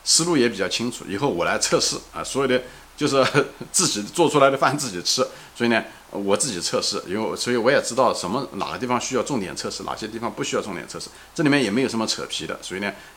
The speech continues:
又是做这个质量，又是做一个 architect，OK，<laughs> 就是设计员，又是一个程序员，又是质量，嗯，嗯，质控啊，质量检验。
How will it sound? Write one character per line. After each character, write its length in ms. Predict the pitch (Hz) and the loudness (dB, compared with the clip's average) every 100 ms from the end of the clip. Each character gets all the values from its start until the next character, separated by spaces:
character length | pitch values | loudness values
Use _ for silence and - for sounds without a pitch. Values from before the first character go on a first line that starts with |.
| - | 2
又 180 | 190 170 | 6 6
是 160 | 156 | 4
做 380 | - 165 139 117 | 2 6 6 6
这 120 | 123 | 2
个 80 | 120 | -2
质 200 | 110 156 | 0 2
量， 280 | 147 127 - | 4 4 4
又 140 | 147 | 2
是 100 | 147 | 2
做 200 | 147 143 | 0 2
一 120 | 127 117 | 2 0
个 300 | 113 107 - - - - - | 2 0 0 -12 -20 -16 4
architect，OK， 1080 | 165 180 113 - - - - 90 - 120 107 | 6 6 2 -4 -8 -10 -10 -8 -2 -2 0
<laughs> 40 | |
就 80 | 113 | -4
是 100 | 113 | -2
设 220 | - 151 | 2 2
计 140 | - 120 | 2 0
员， 280 | 107 117 | 0 0
又 80 | 120 | -2
是 100 | 113 | -4
一 40 | 110 | -4
个 80 | |
程 180 | 104 120 | -4 -4
序 140 | 120 120 | -2 -2
员， 260 | 82 95 - - - - | -2 -4 -8 -20 -18 -4
又 180 | 135 127 | 0 0
是 280 | 117 107 95 | 0 -2 0
质 140 | 135 | 2
量， 220 | 135 110 | 2 2
嗯， 300 | 90 104 98 64 | 0 -4 -6 -6
嗯， 220 | 104 98 | -6 -4
质 120 | 98 110 | -2 0
控 220 | 160 - - | -2 -2 -4
啊， 240 | 87 85 82 - | -6 -6 -12 -10
质 100 | - | -4
量 180 | 127 113 | -2 -2
检 200 | 90 85 | -4 -4
验。 200 | 113 | -4